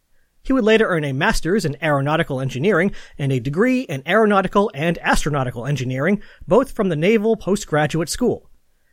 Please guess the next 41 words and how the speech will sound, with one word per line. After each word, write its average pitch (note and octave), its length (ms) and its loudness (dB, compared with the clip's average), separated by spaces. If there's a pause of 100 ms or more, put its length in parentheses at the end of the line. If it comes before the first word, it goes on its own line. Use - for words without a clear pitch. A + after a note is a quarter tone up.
(160)
I'm C3 140 -6
not D3 160 -2
entirely F#3+ 380 0
sure E3+ 260 -2
how D3 160 -2
those D3+ 240 0
two E3+ 180 -2
aren't D#3+ 220 -2
just - 220 -4
the C#3 60 -6
same C#3+ 280 -2
degree, C4 380 0
but G3+ 320 0
that's C#3 360 -6
what G3+ 200 0
every E3 280 0
source F#3+ 320 0
I G3 120 2
found G3+ 280 0
said, A3+ 340 0
so D3+ 340 -4
I'm C#3+ 260 -6
going F3+ 300 2
with C#3 120 -2
it. D#3+ 160 -2 (960)
As B3+ 120 4
you G#3+ 60 4
may F#3 120 4
have D3+ 100 4
guessed, F3+ 380 -2
Kerbeam B3+ 360 0
served G3 320 0
in F#3+ 140 0
the G#3 80 4
Navy, D3 580 0
making C#3 340 -4
overseas E3+ 460 0
deployments F#3 540 0
on B2 120 -6
aircraft G#3 480 0
carriers, A3 480 0